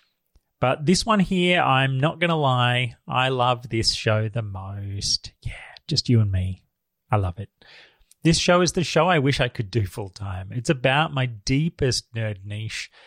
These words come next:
that act of sharing time at a table with friends, playing things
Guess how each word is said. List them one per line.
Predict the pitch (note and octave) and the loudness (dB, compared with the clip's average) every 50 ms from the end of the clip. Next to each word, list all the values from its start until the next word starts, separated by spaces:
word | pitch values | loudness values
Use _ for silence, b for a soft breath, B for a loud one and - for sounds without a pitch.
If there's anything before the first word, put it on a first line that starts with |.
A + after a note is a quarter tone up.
| b b b b b b b | b b b b b b b
that | - A2+ - - | -2 -2 0 0
act | - B2+ C3+ C3+ - - - | 0 0 0 0 0 -2 -4
of | A#2 - | -4 -2
sharing | - - C#3 D3 E3 F3 E3 | 0 2 2 2 2 2 0
time | - - B2+ B2+ B2+ C3 B2+ B2+ - | 0 0 0 2 0 0 -2 -4 -6
at | - C3+ C#3+ D#3+ | -4 0 2 2
a | E3+ | 2
table | E3 - A#2 A2 A2 G#2+ A2 A2 G#2+ G#2+ | 2 0 -2 -4 -4 -4 -6 -8 -8 -6
with | A2+ C#3 F3 F#3 - | -2 0 0 0 0
friends, | - - A2 G2+ G2 G2+ G2+ G2 G#2 - - | -2 -4 -4 -4 -4 -6 -8 -6 -6 -6 -6
playing | - - - E3+ F3+ F#3 F#3 F3 | -6 -2 0 2 4 4 4 2
things | - - D3+ D3 D3 D3+ D3 C#3 - - | 2 2 2 2 2 0 0 0 0 -2